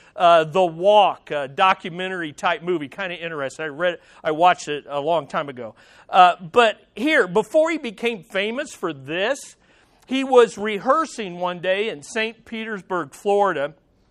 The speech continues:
at the Bayfront, uh, Auditorium, and he fell about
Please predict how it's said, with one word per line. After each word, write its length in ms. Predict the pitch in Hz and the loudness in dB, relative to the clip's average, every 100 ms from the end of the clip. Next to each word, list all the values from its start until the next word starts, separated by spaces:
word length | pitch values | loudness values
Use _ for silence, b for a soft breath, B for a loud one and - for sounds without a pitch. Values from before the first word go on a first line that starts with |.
| _ _ _ | _ _ _
at 180 | 175 - | -10 -8
the 80 | 156 | -10
Bayfront, 720 | 123 185 208 - 180 185 185 _ b b b | -6 -6 -6 -8 -4 -4 -4 _ b b b
uh, 280 | - 156 143 185 | -2 0 0 4
Auditorium, 680 | 196 170 - 226 220 170 - | 4 4 2 2 2 -2 -6
and 160 | 196 190 | -6 -6
he 60 | |
fell 360 | - 262 262 240 | -2 2 4 4
about 380 | 170 202 190 | 2 0 -2